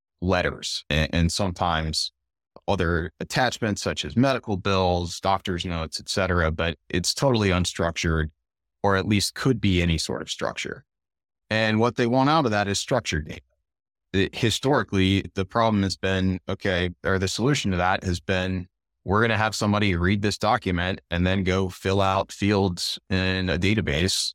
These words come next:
and populate those fields with key attributes for this particular document. And it, it's pretty, it's a pretty textbook problem, or at least it seems so at the surface, for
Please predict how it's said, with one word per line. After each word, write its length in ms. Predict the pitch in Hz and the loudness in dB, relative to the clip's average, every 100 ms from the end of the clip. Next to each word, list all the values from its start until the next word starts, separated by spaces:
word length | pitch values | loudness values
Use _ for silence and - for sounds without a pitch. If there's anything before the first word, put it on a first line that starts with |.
| - | -2
and 280 | 82 80 - | 0 0 2
populate 480 | 95 - 98 90 | 0 0 -2 0
those 180 | 90 87 | 0 -2
fields 540 | - 110 87 85 76 85 | 0 0 2 0 -4 -4
with 240 | 82 85 _ _ _ | -4 -4 _ _ _
key 400 | - 113 101 92 - | 0 4 6 4 2
attributes 640 | 90 - 90 82 78 - - | 0 0 0 2 2 0 -2
for 140 | 90 | -2
this 140 | 85 85 | 0 -2
particular 540 | - 87 90 78 76 | -2 -4 -4 -4 -6
document. 560 | 82 85 - _ - - _ _ _ _ _ _ _ | -2 -2 -2 _ -20 -20 _ _ _ _ _ _ _
And 380 | 101 104 101 95 - - | 0 2 4 2 0 0
it, 180 | 107 - | 0 2
it's 200 | 113 - | -2 -4
pretty, 560 | - 143 123 104 98 _ _ - | -2 2 2 2 -2 _ _ -6
it's 160 | 113 | -2
a 60 | 113 | -2
pretty 280 | - 156 120 | 0 0 0
textbook 580 | - 123 - - 104 - | 0 -2 -4 -2 -2 -2
problem, 640 | 110 104 101 95 87 87 | -2 0 0 0 -2 -2
or 140 | - 92 | 0 0
at 80 | 92 | 0
least 240 | 104 - | -2 -2
it 100 | 92 | -4
seems 320 | - 104 95 | 0 -2 0
so 140 | 104 92 | 0 0
at 100 | 87 | -2
the 60 | |
surface, 720 | - 185 170 110 101 - - _ _ _ _ _ _ _ _ - | -2 0 2 2 0 0 -6 _ _ _ _ _ _ _ _ -2
for 480 | 113 104 98 98 | 2 2 2 0